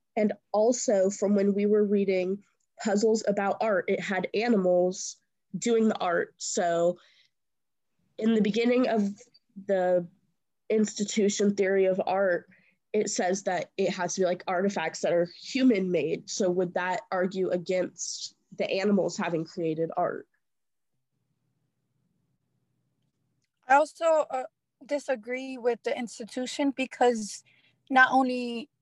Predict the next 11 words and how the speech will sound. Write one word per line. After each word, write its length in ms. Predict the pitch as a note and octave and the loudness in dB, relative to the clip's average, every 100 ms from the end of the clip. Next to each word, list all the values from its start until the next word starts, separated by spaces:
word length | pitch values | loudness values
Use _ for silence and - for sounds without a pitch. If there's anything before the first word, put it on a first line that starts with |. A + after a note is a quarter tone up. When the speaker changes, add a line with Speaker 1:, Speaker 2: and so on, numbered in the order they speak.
| _ _ _ _ _ | _ _ _ _ _
Speaker 2:
you 220 | - B3+ | -6 -6
shouldn't 400 | B3+ - C#4 C4+ | -4 0 2 0
have 340 | G3+ A#3+ A#3 G#3+ - | 2 2 2 -2 -8
only 480 | - A#3 A3 A3 D4 _ - | -6 -4 -4 -8 -12 _ -6
knowledge 540 | A3 A3+ A3+ A3 G#3+ - | 0 2 2 0 -4 -4
on 160 | A3 G#3+ | -4 0
art 320 | - A#3 A3 | 4 6 4
to 140 | - A3 | -4 -8
be 180 | G#3+ G#3+ | -4 -4
able 220 | G#3 G#3+ | -2 2
to 260 | G3+ G3 | 2 2